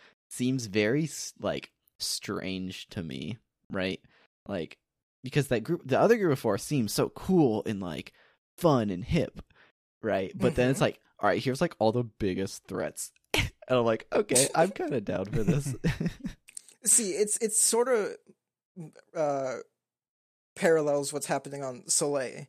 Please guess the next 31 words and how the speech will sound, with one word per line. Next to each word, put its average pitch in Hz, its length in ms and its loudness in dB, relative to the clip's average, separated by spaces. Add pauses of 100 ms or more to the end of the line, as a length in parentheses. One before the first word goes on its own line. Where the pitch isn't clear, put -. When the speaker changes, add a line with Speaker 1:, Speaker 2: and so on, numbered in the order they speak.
Speaker 1:
Mm-hmm. 107 300 -4
Speaker 2:
which 151 260 -4
is 131 320 -6 (280)
the 160 200 -6
Old 180 200 -2
School 147 360 -2
Alliance, 135 480 -6
which 151 360 -6
are 143 200 0
essentially 151 560 -4
the 123 120 -8
biggest - 560 -6 (240)
threats, - 540 0 (840)
get 151 220 0
together, 135 540 -2 (560)
and 143 360 -4
they 143 120 -2
go 139 160 -2
against 135 460 -6
the 165 100 2
New 175 160 -2
Schoolers, 139 580 -4
who 196 140 2
are 180 120 2
not 208 400 -2
as 139 220 -4 (140)
big 139 160 -4
of 127 120 -6
threats - 640 -4
because 139 300 -8
they're 127 320 -4